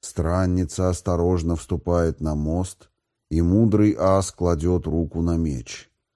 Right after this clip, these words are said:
Он чувствует ярость пламени, алчущего испепелить шагнувшую на него, но от чего-то не способного это сделать.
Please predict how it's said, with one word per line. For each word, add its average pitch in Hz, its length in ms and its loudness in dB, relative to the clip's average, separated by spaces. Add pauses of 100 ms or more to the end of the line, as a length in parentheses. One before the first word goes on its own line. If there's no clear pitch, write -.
(200)
Он 90 220 2
чувствует 101 800 0
ярость 95 640 2
пламени, 85 840 0
алчущего 90 840 -2
испепелить 92 920 -2
шагнувшую 80 920 -4
на 76 100 -2
него, 71 480 -4 (440)
но 69 200 -4
от 67 160 -6
чего-то 82 560 -4
не 82 140 -2
способного 69 1040 -6
это 67 260 -10
сделать. 62 760 -12